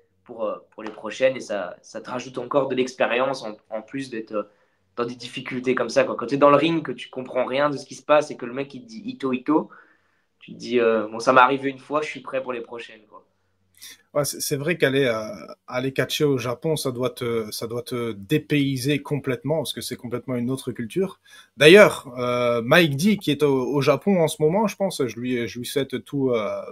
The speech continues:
Speaker 2: plein, plein de bonnes choses et plein de bonne chance là-bas. Ça doit être, euh,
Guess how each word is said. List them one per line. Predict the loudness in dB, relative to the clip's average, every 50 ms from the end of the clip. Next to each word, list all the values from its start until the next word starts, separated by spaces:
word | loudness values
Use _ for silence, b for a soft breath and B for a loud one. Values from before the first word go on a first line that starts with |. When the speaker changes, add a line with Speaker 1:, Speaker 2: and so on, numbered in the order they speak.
| -16 _ _
Speaker 2:
plein, | -2 0 0 0 -2 -4 -8 -12 -8
plein | _ -4 -4
de | -2
bonnes | -2 -2 -4 -4
choses | -2 -2 -2 -2 -2
et | -6
plein | -4 -4 -4
de | -2
bonne | -2 -4 -6
chance | -4 -4 -6 -6 -4 -4
là-bas. | -4 -2 -2 -2 -4
Ça | -4 -6
doit | -6 -6 -6
être, | -8 -10 _
euh, | -8 -8 -8